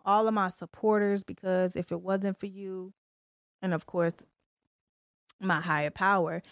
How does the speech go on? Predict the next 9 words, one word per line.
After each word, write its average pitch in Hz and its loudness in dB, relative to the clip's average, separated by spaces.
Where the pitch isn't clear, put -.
if 180 -6
it 190 0
wasn't 233 2
for 208 0
you 214 -2
all, 185 4
um, 160 0
my 196 2
views 185 0